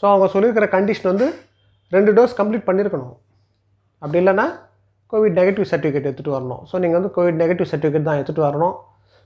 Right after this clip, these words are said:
ஏன்னா, அஹ், கண்டிஷன் கண்டிப்பா இம்ப்ளிமெண்ட் பண்ணி தான் ஆகணும்ல.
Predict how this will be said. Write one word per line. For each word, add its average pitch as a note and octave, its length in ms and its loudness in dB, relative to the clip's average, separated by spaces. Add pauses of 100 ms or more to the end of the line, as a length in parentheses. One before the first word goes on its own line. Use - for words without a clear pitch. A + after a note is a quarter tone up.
(280)
ஏன்னா, F#3 200 4 (640)
அஹ், D#3 240 -2
கண்டிஷன் G3 420 -2
கண்டிப்பா G3+ 320 4 (720)
இம்ப்ளிமெண்ட் E3+ 400 -4
பண்ணி D3+ 180 -4
தான் E3 160 0
ஆகணும்ல. C#3 320 0